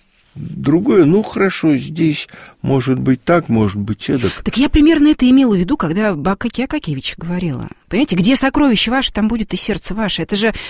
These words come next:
Speaker 2: ну, это же не, а, реалистическая повесть про маленького человека. Это притча. Это на самом деле, к-, как мне кажется, это гоголевская притча. И никакой он не маленький человек, у него там вполне себе и должность, э, титулярный советник, не, это з-, из-, не четырнадцатый, в общем-то, ранг. И,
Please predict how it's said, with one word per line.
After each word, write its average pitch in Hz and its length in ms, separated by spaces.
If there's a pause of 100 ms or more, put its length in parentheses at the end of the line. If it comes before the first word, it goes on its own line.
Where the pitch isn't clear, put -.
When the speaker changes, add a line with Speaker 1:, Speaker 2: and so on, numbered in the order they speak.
Speaker 2:
ну, 262 120
это 226 220
же 220 140
не, 247 320 (260)
а, 214 340
реалистическая 240 840
повесть 277 440
про 208 160
маленького 208 460
человека. 220 540
Это - 160
притча. - 540 (380)
Это 185 140
на 220 100
самом 294 300
деле, 202 320 (100)
к-, - 120 (120)
как - 180
мне 220 140
кажется, 226 380
это 180 140
гоголевская 175 840
притча. - 460 (600)
И 202 120
никакой 240 340
он 247 60
не 214 80
маленький 220 440
человек, 202 420
у 170 40
него 196 200
там 160 640
вполне 190 440
себе 190 680
и 175 40
должность, 214 680
э, 185 80
титулярный 196 500
советник, 180 600
не, 185 240
это 175 340
з-, 170 120
из-, 190 160
не 240 160
четырнадцатый, 220 540
в 196 60
общем-то, 185 380
ранг. 175 300
И, 196 300